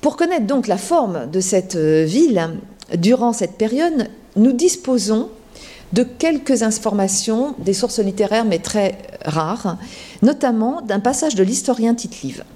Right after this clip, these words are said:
<clears throat> Par son récit de la prise d'Arpie par les troupes de Fabius Maximus après la bataille, euh, de Cannes, et il a,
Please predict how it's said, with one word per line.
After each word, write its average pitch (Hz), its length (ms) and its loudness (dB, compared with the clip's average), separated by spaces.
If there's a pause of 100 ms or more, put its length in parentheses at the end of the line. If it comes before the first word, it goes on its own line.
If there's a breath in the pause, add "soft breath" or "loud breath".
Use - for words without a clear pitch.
<clears throat> 220 60 4 (800 loud breath)
Par 220 100 0
son 262 140 2
récit 311 260 2
de 240 80 2
la 180 120 4
prise 277 280 -2
d'Arpie 214 460 -4 (320)
par 185 120 0
les 185 100 4
troupes 269 240 0
de 220 80 2
Fabius 214 400 0
Maximus 185 560 0 (100)
après 190 220 0
la 254 80 4
bataille, 170 500 -2 (1300)
euh, 131 500 2
de 151 140 0
Cannes, 180 520 -2 (920 loud breath)
et 127 560 0 (220)
il 226 140 6
a, 226 180 2